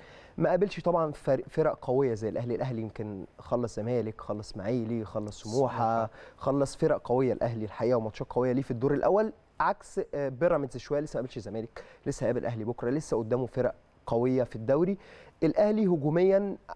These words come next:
Speaker 1: متنوع، متنوع عن بيراميدز، عنده، عنده هداف ال-، عنده بيرسي وهداف الفريق وأحد هدافين الدوري، مسجل سبعة وعشرين هدف، عنده ال-، ال-، العناصر اللي قدام كلها مسجلة تقريبًا،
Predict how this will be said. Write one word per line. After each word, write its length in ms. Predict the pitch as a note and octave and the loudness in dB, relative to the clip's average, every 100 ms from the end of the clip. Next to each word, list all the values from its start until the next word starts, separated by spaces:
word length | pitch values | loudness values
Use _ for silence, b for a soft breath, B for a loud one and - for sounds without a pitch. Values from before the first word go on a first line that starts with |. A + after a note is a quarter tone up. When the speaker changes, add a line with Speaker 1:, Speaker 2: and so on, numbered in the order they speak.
| - | -6
Speaker 1:
متنوع، 600 | F#3+ G3 F3 E3 C#3 G2+ | 0 2 4 4 4 2
متنوع 460 | A#2+ B2+ D3 E3 C3 | -2 0 4 4 2
عن 140 | A#2+ | 0
بيراميدز، 340 | C3+ C#3 B2 B2 | 0 0 0 0
عنده، 340 | B2+ C3 C3 | 0 0 0
عنده 500 | A2 C3+ C3 B2 A#2+ A2 | 2 2 0 0 0 -2
هداف 420 | A2 A2 B2 - | -2 -4 -4 -4
ال-، 180 | A2 - | -4 -2
عنده 460 | B2 B2+ B2 A2+ - - - | 0 0 0 -2 -4 -12 -8
بيرسي 420 | A#2 B2 C3 - | -2 0 0 0
وهداف 320 | C3 A#2 A2+ C3 | 0 0 -2 -4
الفريق 360 | - A#2 B2 | -4 0 2
وأحد 340 | B2 - C3+ A#2+ | 2 2 0 -4
هدافين 360 | A2+ - B2+ | -4 -4 -2
الدوري، 400 | B2 A2 C3 C3+ B B B - | -2 0 2 0 B B B -4
مسجل 240 | G3+ F3+ | 0 0
سبعة 180 | F3 D3+ | 2 2
وعشرين 320 | B2+ - C3 | 2 0 -6
هدف، 280 | B2 B2+ - | -2 -4 -2
عنده 380 | C3 F3 D#3+ C3 | 0 0 0 0
ال-، 220 | B2+ A#2+ | -2 -4
ال-، 300 | C#3+ A#2 A2 | -4 -6 -4
العناصر 440 | A#2+ A2+ C#3 E3 D3+ | -2 0 0 0 -2
اللي 200 | C3 B2 | 0 0
قدام 380 | A#2+ A2 C#3+ D3+ | 0 0 0 0
كلها 360 | C3+ B2 C3+ | 0 0 0
مسجلة 480 | B2+ - G#2 A#2 C3+ | -2 -4 -2 2 2
تقريبًا، 540 | A#2+ - A#2+ B2 B2+ | 2 0 0 2 0